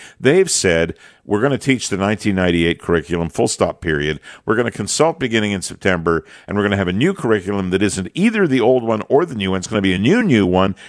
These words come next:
and it's not gonna be in place till September of twenty nineteen." And it doesn't look, uh,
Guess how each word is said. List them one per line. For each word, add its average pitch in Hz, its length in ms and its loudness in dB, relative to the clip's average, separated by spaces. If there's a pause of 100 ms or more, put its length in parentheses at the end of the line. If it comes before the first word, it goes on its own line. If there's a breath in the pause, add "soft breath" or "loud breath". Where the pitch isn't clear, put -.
and 113 120 -2
it's 110 120 -4
not 180 180 0
gonna 139 160 -2
be 110 240 0
in 127 240 -4
place 95 340 -2
till 95 320 -2 (220 loud breath)
September 117 580 0
of 98 80 -8
twenty 98 260 -2
nineteen." 92 460 -2
And 107 160 -2
it 98 160 -10
doesn't 208 340 2
look, 82 420 -4 (460 soft breath)
uh, 92 280 2